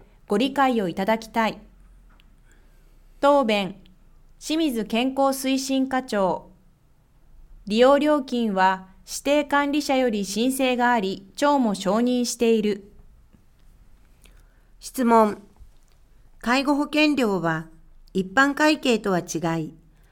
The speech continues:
Speaker 2: 必要な金額だけを徴収する仕組みである。三崎町の金額は、県内で比較しても高額であると幾度も指摘をしてきた。一、今年度の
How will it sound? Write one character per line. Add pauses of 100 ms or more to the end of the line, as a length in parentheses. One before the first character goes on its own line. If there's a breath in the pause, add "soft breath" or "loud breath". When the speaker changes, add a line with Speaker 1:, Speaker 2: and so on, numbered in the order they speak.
(160)
Speaker 2:
必
要
な
金
額
だ
け
を
徴
収
す
る
仕
組
み
で
あ
る。 (1000)
三
崎
町
の
金
額
は、 (440 soft breath)
県
内
で
比
較
し
て
も
高
額
で
あ
る
と
幾
度
も
指
摘
を
し
て
き
た。 (960)
一、 (540 soft breath)
今
年
度
の